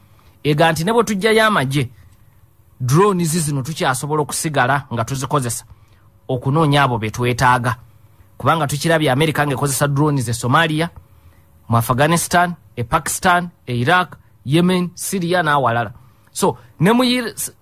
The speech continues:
Afghanistan yadde eyina amagye ku ttaka, naye era tekigirobedde kusigala ng'ekozesa drones ezo. Ng'abazibo, ng'abazikozesa, tebalina munda mu Afghanistan,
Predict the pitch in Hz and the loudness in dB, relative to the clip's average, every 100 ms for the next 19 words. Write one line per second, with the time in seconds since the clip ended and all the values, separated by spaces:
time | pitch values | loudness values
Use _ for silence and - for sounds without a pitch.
0 | - 202 247 247 240 202 170 156 160 165 | -4 -2 0 0 0 0 0 0 0 2
1 | 220 175 170 165 131 113 - - _ - | 2 0 -2 -4 -8 -8 -10 -20 _ -20
2 | - _ _ _ - 143 226 220 175 170 | -20 _ _ _ -4 0 2 0 -2 -4
3 | 175 185 190 185 165 175 127 - _ _ | 0 2 2 2 0 -2 -2 -10 _ _
4 | - 147 208 190 175 180 156 139 160 156 | -10 -6 -2 0 0 0 -4 -6 -6 -4
5 | 160 147 160 143 127 143 123 - _ _ | -6 -4 -4 -4 -6 -4 -6 -8 _ _
6 | _ - 143 160 170 240 208 240 214 247 | _ -10 0 2 2 0 -2 -2 2 4
7 | 254 240 185 160 208 214 226 208 208 - | 4 2 0 0 -2 -4 -6 -6 -6 -4
8 | 151 - _ _ _ _ _ - 190 254 | -4 -6 _ _ _ _ _ -6 0 0
9 | 254 247 202 185 196 208 214 220 208 202 | 0 0 -2 0 0 2 0 0 -2 -2
10 | 214 - 220 190 160 | -2 -2 0 0 -2